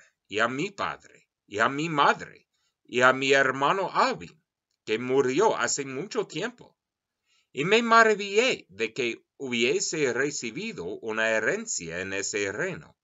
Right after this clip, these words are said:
en vista de que había salido de esta vida antes que el Señor hubiera extendido su mano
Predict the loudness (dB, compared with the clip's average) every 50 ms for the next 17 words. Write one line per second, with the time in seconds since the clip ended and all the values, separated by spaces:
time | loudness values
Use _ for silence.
0 | _ _ _ _ _ _ _ _ _ -10 -8 -6 -4 -4 -4 -2 -4 -4 -4 -4
1 | -4 -4 -6 -4 -2 -2 -2 0 -2 -4 -4 -6 -6 -4 -6 -6 -4 -4 -2 -2
2 | -2 -4 -4 -4 -6 -8 -8 -8 -10 -10 -8 -8 -8 -6 -4 -4 -2 -2 -4 -4
3 | -4 -4 -6 -4 -4 -8 -10 -10 -6 -6 -8 -8 -8 _ _ _ -6 -6 -6 -6
4 | -6 -8 -8 -6 -6 -8 -8 -6 -4 -4 -4 -4 -4 -4 -6 -6 -6 -6 -6 -6
5 | -4 -4 -4 -4 -6 -10 -12 -10 -10 -6 -2 0 0 2 2 0 -4 -6 -8 -10
6 | -8 -8 -6 -6 -6 -10 -10 -10 -8 -6 -6 -8 -8 -10 -12 -12 -10 -8 -8 -8
7 | -8 -8 -10 -14 -16 -18